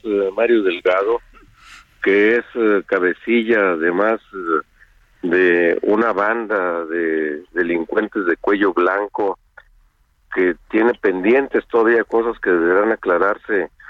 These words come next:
en, eh, su paso por la Secretaría de Finanzas de la Ciudad de México en su momento, y con estas compras que hicieron de los trenes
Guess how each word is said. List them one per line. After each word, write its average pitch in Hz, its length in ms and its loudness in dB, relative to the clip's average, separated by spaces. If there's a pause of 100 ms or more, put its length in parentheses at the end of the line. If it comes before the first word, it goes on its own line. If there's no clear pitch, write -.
(440)
en, 90 300 0
eh, 82 300 2 (120)
su 85 140 -2
paso 101 600 -4 (760)
por 92 220 2 (540)
la 85 220 0
Secretaría 90 500 0
de 107 60 0
Finanzas 98 640 -2
de 82 180 0
la 78 300 0
Ciudad 95 340 0
de 98 120 0
México 95 440 -2
en 82 60 -4
su 87 140 -6
momento, 87 760 0 (600)
y 90 120 2
con 90 260 -2
estas 104 380 -2
compras 101 500 -2
que 85 120 -4
hicieron 95 600 0
de 85 140 2
los 78 280 -6
trenes 95 540 2